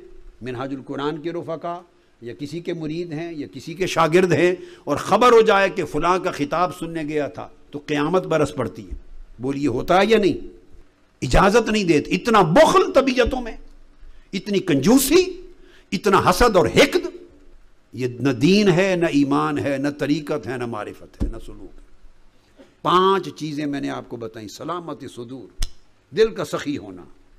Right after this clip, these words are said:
तो हम तो तसव्वुफ का नाम लेते हैं और हमारी मजलिसों में चौबीस घंटे गीबत होती है, दूसरे मशाइख का, दूसरे उलमा का मजाक उड़ता है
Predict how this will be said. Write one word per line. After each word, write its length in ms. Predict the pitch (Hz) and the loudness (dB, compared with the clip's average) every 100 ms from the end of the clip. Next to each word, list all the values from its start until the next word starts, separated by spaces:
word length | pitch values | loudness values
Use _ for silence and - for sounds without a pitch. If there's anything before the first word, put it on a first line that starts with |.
| - - _ _ _ _ _ _ _ - | -20 -20 _ _ _ _ _ _ _ -14
तो 40 | |
हम 180 | - 202 | -6 -6
तो 100 | 196 156 | -4 -6
तसव्वुफ 520 | 156 190 226 240 - | 0 0 4 2 2
का 80 | 160 | 2
नाम 260 | 165 214 214 | 4 4 6
लेते 300 | 220 220 254 | 6 6 2
हैं 60 | |
और 120 | 226 | 2
हमारी 300 | 185 175 202 165 | 4 4 2 2
मजलिसों 520 | 185 262 302 302 311 | 2 4 6 6 8
में 120 | 294 | 6
चौबीस 360 | 277 233 233 170 | 6 4 2 0
घंटे 280 | 202 202 190 | 0 0 0
गीबत 340 | 185 190 175 | 0 0 -2
होती 220 | 147 147 | -2 -8
है, 160 | 110 - - - - - - - - - - - - - 123 | -14 -18 -20 -20 -20 -16 -16 -16 -20 -20 -20 -20 -20 -20 -10
दूसरे 360 | 180 196 208 185 | -8 -4 -4 -2
मशाइख 480 | 165 165 175 180 | -4 -2 -2 -2
का, 120 | - 147 | -4 -4
दूसरे 340 | 175 175 170 | -4 -4 -6
उलमा 340 | 156 147 151 151 | -4 -4 -4 -6
का 140 | 143 | -6
मजाक 400 | 117 117 175 180 | -6 0 0 0
उड़ता 240 | 156 - | -4 -6
है 120 | 120 | -10